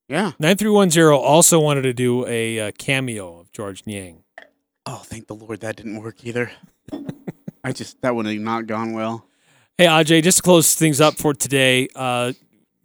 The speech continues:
Speaker 2: we've avoided talk of Aaron Rodgers today.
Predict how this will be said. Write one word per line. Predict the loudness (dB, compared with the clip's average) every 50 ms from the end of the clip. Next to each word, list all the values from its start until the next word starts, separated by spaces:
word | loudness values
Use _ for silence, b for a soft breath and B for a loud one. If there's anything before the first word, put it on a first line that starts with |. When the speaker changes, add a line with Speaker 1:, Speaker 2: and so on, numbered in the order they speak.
| _ _ _ _ _ _ -20
Speaker 2:
we've | -6 0 2 2 2 2 2 0
avoided | -4 -2 2 4 6 6 6 4 2 0 0
talk | 2 2 2 2 2 0
of | -4 -4
Aaron | -4 -6 -6 -6 -4
Rodgers | -4 -2 -2 -2 -4 -4 -8 -12 -12 -12
today. | -14 -16 -14 -12 -12 -12 -12 -12 -12 -14 -14